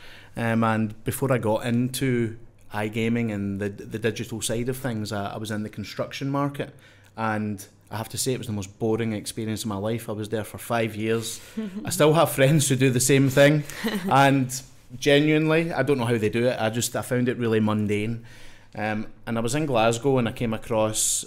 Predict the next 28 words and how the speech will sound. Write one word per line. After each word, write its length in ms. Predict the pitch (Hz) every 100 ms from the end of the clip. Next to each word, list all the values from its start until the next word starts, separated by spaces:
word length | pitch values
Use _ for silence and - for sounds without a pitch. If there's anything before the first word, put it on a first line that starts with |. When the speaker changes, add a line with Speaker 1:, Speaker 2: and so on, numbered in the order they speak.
| -
Speaker 1:
um, 540 | 113 101 98 98 101
a 80 | -
guy 300 | 107 110 107
by 160 | 104 104
the 80 | 104
name 180 | 104
of 140 | 104 98
David 260 | 107 101
Copeland, 440 | - 117 113 127 127
who's 200 | 117 104
the 80 | 107
founder 300 | 110 104 104
of 160 | 95
Betting 340 | 101 101 123 113
Jobs. 400 | 123 131 131 - - - - - -
And 480 | 117 110 107 107 104 - -
I 60 | -
sat 240 | - 127
down 180 | 120 110
with 120 | 110
him 220 | 113 113 135
and 280 | 117 120 -
he 340 | - - 151 131
essentially 460 | - 117 107 110
turned 200 | - 113
around 120 | 107
and 100 | 110
said, 260 | 101 107 101